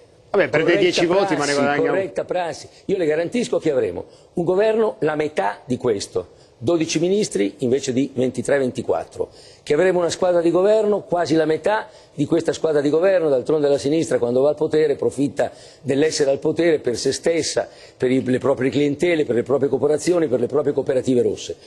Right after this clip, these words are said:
Speaker 2: Noi faremo esattamente il contrario, la squadra sarà al massimo di sessanta componenti.
Speaker 1: Sa che sono gli stessi numeri che ha fatto Veltroni, dodici a
Speaker 2: Beh,
Speaker 1: squadra di
Speaker 2: ma
Speaker 1: governo,
Speaker 2: vede,
Speaker 1: sessanta.
Speaker 2: allora, diciamoci chiaro, ci sono due sinistre in Italia oggi.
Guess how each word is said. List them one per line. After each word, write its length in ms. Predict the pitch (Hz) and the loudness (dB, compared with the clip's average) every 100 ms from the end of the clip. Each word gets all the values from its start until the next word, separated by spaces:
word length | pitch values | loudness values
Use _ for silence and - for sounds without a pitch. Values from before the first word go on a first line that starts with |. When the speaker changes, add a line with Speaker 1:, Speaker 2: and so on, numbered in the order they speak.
| - | -2
Speaker 2:
Noi 140 | 165 | -2
faremo 260 | 147 151 147 | 2 0 2
esattamente 480 | 135 127 151 202 170 | 0 0 -2 0 -2
il 60 | |
contrario, 520 | - 127 - 90 87 - - - | -2 -2 -2 -4 -6 -10 -14 -6
la 100 | 120 | -6
squadra 400 | - 190 196 170 | -2 -2 0 0
sarà 240 | 143 143 131 | 0 -2 0
al 160 | 120 | 0
massimo 580 | 139 190 185 196 202 - - - | 0 -2 -2 -2 -2 -4 -14 -16
di 120 | - 135 | -4 -2
sessanta 680 | 151 139 - 202 208 - | 0 0 0 0 -2 -4
componenti. 720 | - 147 156 - 120 95 90 - | -4 -4 -2 -2 0 -2 -6 -2
Speaker 1:
Sa 120 | 180 | 0
che 120 | 165 | 0
sono 160 | 170 160 | 0 0
gli 100 | 151 | 2
stessi 280 | 165 - | 0 0
numeri 240 | 170 165 156 | 2 2 0
che 60 | |
ha 40 | 147 | -2
fatto 240 | 143 - | -4 -4
Veltroni, 520 | 139 135 160 120 123 | -6 -4 -6 -6 -8
dodici 520 | 120 190 185 - 165 156 | 0 2 2 0 -4 -2
a 60 | |
Speaker 2:
Beh, 60 | 180 | 0
Speaker 1:
squadra 140 | 202 | 2
di 60 | 165 | 4
Speaker 2:
ma 80 | 180 | 4
Speaker 1:
governo, 220 | 202 214 | 4 4
Speaker 2:
vede, 120 | 190 | 2
Speaker 1:
sessanta. 640 | 165 160 - 180 165 180 156 | -2 -4 -4 -4 -4 -10 -8
Speaker 2:
allora, 260 | 165 170 123 | -2 0 0
diciamoci 520 | 139 175 220 214 139 | 0 -2 -2 -2 -2
chiaro, 320 | 127 104 85 | -2 -2 -4
ci 140 | - 139 | -4 0
sono 180 | 175 | 0
due 160 | 160 190 | 2 0
sinistre 440 | 170 143 117 - | 0 -2 -4 -4
in 60 | 98 | -4
Italia 380 | 92 95 95 92 | -4 -6 -4 -4
oggi. 240 | 90 - | -6 -10